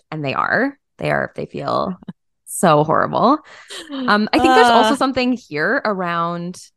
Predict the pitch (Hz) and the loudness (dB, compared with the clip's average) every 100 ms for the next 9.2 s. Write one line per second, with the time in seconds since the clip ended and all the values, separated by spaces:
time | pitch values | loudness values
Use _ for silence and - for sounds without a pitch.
0 | _ _ _ 214 226 226 214 185 226 285 | _ _ _ 0 0 0 0 2 2 2
1 | 285 269 196 175 151 143 143 127 - 127 | -2 -2 -2 -2 -2 -2 -4 -6 -4 -4
2 | - - 143 - 151 160 175 220 214 233 | -4 -4 -6 -2 -4 -4 -2 -2 -2 -4
3 | 285 302 294 - _ _ _ _ _ _ | -4 -6 -8 -20 _ _ _ _ _ _
4 | _ _ _ _ 254 262 _ - 285 320 | _ _ _ _ -6 -6 _ -10 -6 -6
5 | - - 202 196 180 - 180 247 254 247 | -8 -6 -6 -6 -6 -4 0 4 4 2
6 | 247 247 262 254 220 185 170 151 175 196 | 0 -4 -2 0 2 2 2 0 0 0
7 | 202 202 196 190 180 180 165 _ _ _ | -2 -4 -4 -4 -2 -4 -4 _ _ _
8 | _ _ _ _ - 220 233 226 254 339 | _ _ _ _ 0 0 2 2 4 4
9 | 359 349 | 2 -2